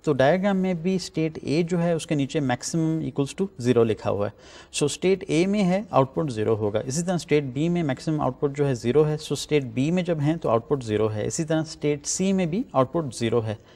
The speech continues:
स्टेट D में आउटपुट वन है। स्टेट A से B पे कैसे स्विच कर रहे हैं डिपेंड करता है इनेबल सिग्नल पे, जब वन होगा तो स्विच कर जाएंगे। इसी तरह B से C में भी, अ, B से C पे भी आप स्विच कर रहे हैं, इनेबल सिग्नल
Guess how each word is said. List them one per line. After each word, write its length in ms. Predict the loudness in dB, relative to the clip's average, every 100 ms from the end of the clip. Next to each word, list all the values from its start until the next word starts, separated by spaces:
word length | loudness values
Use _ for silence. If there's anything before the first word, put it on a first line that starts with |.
| -12
स्टेट 380 | 6 6 6 2
D 160 | 2
में 220 | 2 0 2
आउटपुट 400 | 2 2 0 -2 -6 -20 -4
वन 160 | 2 2
है। 260 | 0 -12 _ -20 -20 -20 -14
स्टेट 420 | 4 8 8 4 -6
A 220 | 2 4 4
से 460 | 2 2 2 0
B 140 | -2 0
पे 140 | -2
कैसे 280 | 0 0 0
स्विच 220 | -2 -4
कर 180 | 2 2
रहे 120 | 2
हैं 100 | -2 -6
डिपेंड 340 | -4 0 0 2
करता 280 | 0 2 -2
है 120 | 0
इनेबल 260 | 0 0
सिग्नल 340 | 0 -2 -2 -2
पे, 200 | 0 2
जब 240 | 2 0 2
वन 140 | 2
होगा 320 | 2 0 0
तो 140 | -2 -2
स्विच 220 | -2 2
कर 140 | 0
जाएंगे। 280 | 2 -2 -2
इसी 160 | -4 -2
तरह 240 | 0 0
B 180 | 0 0
से 180 | 2 0
C 280 | 0 -2 0
में 180 | 2 0
भी, 160 | -4 -8 -20 -20 -16 -4
अ, 100 | -4
B 260 | 0 0
से 260 | 0 2 0 0 -16 -6
C 320 | -2 0 0
पे 200 | 0 0
भी 320 | 2 0 -2 0
आप 160 | -2 -2
स्विच 240 | -4 2
कर 180 | 4 4
रहे 100 | 2
हैं, 100 | 0
इनेबल 240 | 0 0
सिग्नल 520 | -2 -2 0 -2 -2